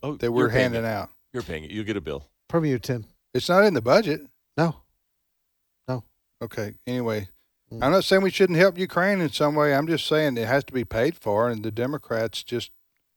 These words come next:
Speaker 2: handing out money around the world here. Go
Speaker 3: Yeah.
Speaker 2: ahead. What were you gonna say about, uh
Speaker 3: Well, he, he's, look, uh, when,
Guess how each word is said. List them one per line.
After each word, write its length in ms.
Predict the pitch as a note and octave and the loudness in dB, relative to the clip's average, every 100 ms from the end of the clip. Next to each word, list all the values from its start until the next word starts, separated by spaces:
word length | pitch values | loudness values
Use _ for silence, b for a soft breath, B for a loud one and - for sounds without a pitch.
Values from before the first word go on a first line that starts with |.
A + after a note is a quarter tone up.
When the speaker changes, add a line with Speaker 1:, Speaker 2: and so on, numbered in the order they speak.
| _ | _
Speaker 2:
handing 260 | B2+ B2+ B2 | -4 -2 0
out 180 | B2+ A2 | -2 0
money 360 | A#2 D3 C#3 | 0 0 0
around 260 | A2+ A#2 A2 | 0 -2 -2
the 80 | G#2 | -2
world 460 | A#2 D3+ B2+ F#2+ | 0 0 0 -2
here. 280 | G2+ G2+ G2 _ _ - | -6 -8 -10 _ _ -2
Go 140 | C#3+ C#3 | 4 6
Speaker 3:
Yeah. 80 | |
Speaker 2:
ahead. 220 | C3 G2+ A2 | 6 4 0
What 160 | B2+ | -2
were 80 | B2+ | 0
you 100 | B2+ | -2
gonna 220 | C#3 B2+ | -2 -2
say 180 | - C3 | 0 2
about, 420 | B2 B2 A#2+ - | 2 2 0 -2
uh 180 | A#2+ G#2+ - _ _ b b b b b b - | -6 -6 -10 _ _ b b b b b b 4
Speaker 3:
Well, 220 | F#3 F#3 | 6 4
he, 360 | D3+ D#3 F3+ D3 | 0 -4 -6 -6
he's, 420 | E3 C#3 - - _ _ _ _ _ _ _ _ _ _ _ | -6 -4 -8 -8 _ _ _ _ _ _ _ _ _ _ _
look, 200 | D3+ D3+ G2+ - | -2 -2 -2 -12
uh, 120 | C#3 - | -14 -12
when, 280 | A#2 B2 - | -8 -8 -8